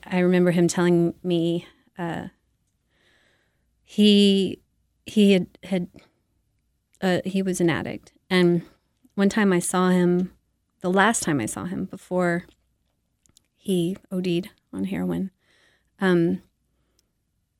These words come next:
everyone's hanging out and he's drinking a beer and nobody's saying anything. Like, we all thought he was sober. And there was, like, even, like, court-related reasons why he was not supposed to have any substances. And nobody was saying anything. And then finally I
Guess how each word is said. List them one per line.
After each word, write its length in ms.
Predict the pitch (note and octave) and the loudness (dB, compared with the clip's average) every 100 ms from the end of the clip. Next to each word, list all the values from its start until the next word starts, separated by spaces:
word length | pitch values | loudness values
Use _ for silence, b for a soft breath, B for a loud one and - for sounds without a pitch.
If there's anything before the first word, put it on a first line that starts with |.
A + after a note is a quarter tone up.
| _ _ _ _ _ - - | _ _ _ _ _ -14 -2
everyone's 440 | A3 A#3 A3 G#3 | 0 2 2 2
hanging 300 | A3 G#3+ G#3 | 4 4 4
out 140 | G3+ | 4
and 80 | D3+ | 2
he's 200 | G3+ G3 | 0 0
drinking 320 | G3 F#3+ G3 | 0 -2 0
a 40 | F3+ | -2
beer 260 | G3 A3 F#3+ | 0 2 4
and 140 | F3 | 4
nobody's 340 | F#3+ F3+ F#3 | 2 0 -2
saying 280 | - G3 F#3+ | -2 -2 0
anything. 360 | F3+ F3 - D#3 | 0 -2 -4 -6
Like, 180 | A#2+ - | -6 -6
we 100 | F3 | -6
all 100 | F3+ | -4
thought 240 | F3+ E3 | -4 -4
he 60 | D3+ | -4
was 100 | F3+ | -6
sober. 320 | F#3+ G3 C#3 | -6 -4 -4
And 160 | - E3+ | -4 -6
there 120 | F3+ | -6
was, 120 | - - | -10 -8
like, 160 | F3 | -6
even, 240 | F3+ G3 F#3+ | -4 -2 -2
like, 260 | D#3 - _ | -2 -8 _
court-related 720 | - F#3+ F3+ F#3 F3 E3+ E3 | -6 -2 -2 -2 -2 0 -2
reasons 460 | F3 G#3 F3 C#3+ - | -2 -2 -2 -4 -6
why 160 | D3+ D#3+ | -8 -6
he 140 | D#3+ | -6
was 340 | E3 D3+ - - _ _ - | -6 -8 -12 -20 _ _ -6
not 260 | E3 D3 | -4 -4
supposed 220 | - E3 - | -8 -12 -10
to 40 | |
have 320 | D#3 D3+ D3+ - | -10 -8 -8 -8
any 180 | E3 | -8
substances. 600 | E3 G3+ G#3+ E3+ - D3 | -6 -6 -6 -6 -6 -6
And 80 | E3 | -2
nobody 260 | F3 F3+ E3+ | -2 0 -2
was 100 | E3 | -2
saying 260 | F#3+ F3+ | 0 2
anything. 380 | E3 D#3 - D#3 | 0 -2 -4 -4
And 100 | E3 | -2
then 120 | D#3+ - - | -4 -6 -6
finally 280 | F3 F3+ D3+ | -2 0 0
I 140 | D#3 | -2